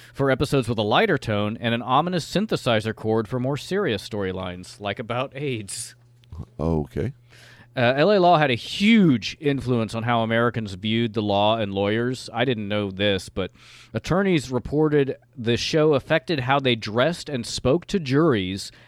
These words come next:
Speaker 1: how juries decided
Speaker 2: Oh,
Speaker 1: cases.
Speaker 2: that's, that's distressing.
Speaker 1: It is very, <laughs> the American legal system is fucked, uh, and how clients expected their cases to be handled.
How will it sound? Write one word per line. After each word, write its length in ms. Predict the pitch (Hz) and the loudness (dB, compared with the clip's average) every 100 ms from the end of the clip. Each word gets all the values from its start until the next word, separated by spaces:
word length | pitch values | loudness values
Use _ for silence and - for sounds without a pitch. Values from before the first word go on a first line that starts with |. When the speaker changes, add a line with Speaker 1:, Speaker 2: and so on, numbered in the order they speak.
| - | 0
Speaker 1:
how 200 | 131 175 | 2 2
juries 400 | 143 190 196 160 | 2 4 4 2
decided 480 | 143 - 143 - | -2 0 2 4
Speaker 2:
Oh, 80 | 190 90 | 4 4
Speaker 1:
cases. 800 | 170 220 82 104 101 - - - _ | 4 2 0 0 -2 -8 -12 -12 _
Speaker 2:
that's, 180 | 90 90 | -4 -4
that's 40 | |
distressing. 580 | - 76 - 90 78 - | -4 -8 0 0 0 0
Speaker 1:
It 100 | 135 | 4
is 180 | 135 135 | 4 2
very, 300 | 110 160 196 - - | 2 4 4 0 -12
<laughs> 180 | - - | -20 -14
the 140 | 131 - | -10 -6
American 360 | 156 170 156 127 | -2 0 0 -2
legal 180 | 123 | -2
system 380 | 110 107 - 101 | -4 -6 -8 -10
is 180 | 92 - | -10 -8
fucked, 440 | - 87 85 - - - - - - | -4 -4 -4 -12 -20 -20 -20 -14 0
uh, 300 | 117 113 120 | 4 4 4
and 160 | 131 127 | 2 4
how 160 | 143 | 2
clients 420 | - 160 165 156 | 2 2 2 2
expected 500 | 135 - - 131 147 | -2 -2 0 0 0
their 100 | 123 | -4
cases 340 | 123 117 110 110 | -2 -2 -4 -6
to 80 | 120 | -4
be 120 | 117 | -2
handled. 500 | 117 131 120 90 82 | 0 0 0 -4 -12